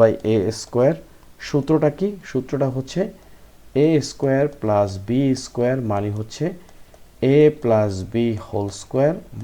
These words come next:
minus টু এ বি। এটা এক-, একটা। আর একটা হচ্ছে দুই নাম্বার, যে a minus b whole square plus টু এ বি। তো শুরুতে আমরা এইটাই রাখবো, এ স্কয়ার প্লাস ওয়ান by এ স্কয়ার স্কয়ার minus টু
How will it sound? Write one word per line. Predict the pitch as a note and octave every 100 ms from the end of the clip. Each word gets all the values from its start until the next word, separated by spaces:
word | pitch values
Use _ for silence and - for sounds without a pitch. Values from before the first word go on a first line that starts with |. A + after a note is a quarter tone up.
| G#2
minus | G2 G2+ G#2 - -
টু | A#2 A#2+ - A2+
এ | A2 G2
বি। | C3 F#3 - - - - G#2
এটা | A#2 A#2+
এক-, | - - A#2+
একটা। | - - E3+ G3+ - - - - -
আর | C3 D3+
একটা | D3+ D#3+ D3+
হচ্ছে | D3+ - C3
দুই | B2+ B2+
নাম্বার, | A#2+ B2 E3+ F#3+ - - - - -
যে | G#2 - C3
a | D3+ D#3+ B2+
minus | A2 G#2+ G#2 F#2+
b | A2+ G#2
whole | - G#2+ G#2
square | - C#3 D#3 F3+ -
plus | G2+ G#2 A#2+ -
টু | G#2+ G2 D2 F#2 F#2
এ | D#2+
বি। | F2 D2+ - - - - -
তো | G#2
শুরুতে | - E3 F3+ F#3+
আমরা | D#3+ D#3 C#3
এইটাই | B2+ D3+ D#3 C3
রাখবো, | F#2+ F#2 E3 - - - - - - - - - A#2+
এ | B2
স্কয়ার | - C#3 C3+
প্লাস | B2 A2 A2 - A2
ওয়ান | A2 G#2+
by | A2+ A2
এ | A2
স্কয়ার | - B2+ A#2 -
স্কয়ার | - C3 C#3+ E3 G#2+
minus | G#2 G#2+ A2+ A2+ -
টু | C#3